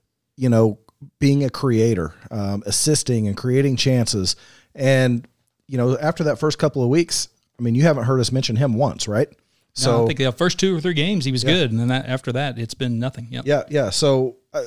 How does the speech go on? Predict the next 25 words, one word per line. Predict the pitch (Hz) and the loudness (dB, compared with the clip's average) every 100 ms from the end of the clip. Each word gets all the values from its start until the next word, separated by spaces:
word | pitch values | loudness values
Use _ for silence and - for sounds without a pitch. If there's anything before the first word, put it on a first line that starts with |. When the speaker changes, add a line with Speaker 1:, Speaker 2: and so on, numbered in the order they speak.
| - | -2
Speaker 1:
I | 135 | -2
think | - 180 | 0 0
they're | 240 170 | 0 0
missing, | 160 - 165 156 - | 2 0 -4 -6 -6
kinda | - 143 | -2 2
like | 151 - | 2 2
Tottenham, | 156 160 131 | 0 0 0
that | 123 | -2
creative | - 113 104 139 127 | -4 -2 0 0 -2
spark | - 135 147 | 0 0 0
in | 147 | 0
the | 123 | -2
midfield, | 123 147 127 120 117 - _ | 0 0 0 0 -2 -12 _
and | 117 | -6
they're | 175 | -2
just | 226 | 0
asking | 117 160 - 131 113 120 _ - | 2 2 2 0 0 -4 _ -8
Aubameyang | 123 131 147 143 143 143 139 | -2 0 2 2 2 0 -2
and, | 127 120 120 | 0 0 2
uh, | 113 | 2
Lacazette | 123 135 110 139 | 0 0 0 -2
to | - | -2
do | 113 113 | -4 -4
too | 120 | -2
much. | 101 127 120 | -2 -2 -4